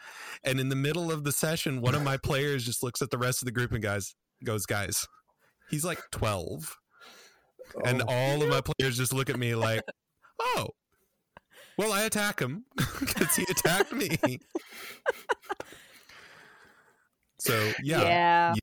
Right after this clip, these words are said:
Speaker 1: you never know what's gonna happen.
Speaker 2: Yeah. Yeah.
Speaker 1: To be
Speaker 2: I
Speaker 1: fair,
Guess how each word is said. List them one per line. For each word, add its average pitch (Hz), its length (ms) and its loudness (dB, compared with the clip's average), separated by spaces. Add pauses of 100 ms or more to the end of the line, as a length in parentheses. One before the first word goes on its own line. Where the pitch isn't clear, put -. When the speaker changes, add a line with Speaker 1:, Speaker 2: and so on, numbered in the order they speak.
Speaker 1:
you - 60 0
never 151 320 2
know 180 320 0
what's 113 320 -2
gonna 131 360 0
happen. 147 640 -2 (500)
Speaker 2:
Yeah. 123 540 -6 (640)
Yeah. 120 400 -10 (400)
Speaker 1:
To 143 100 -2
be 139 80 0
Speaker 2:
I 147 100 4
Speaker 1:
fair, 135 120 2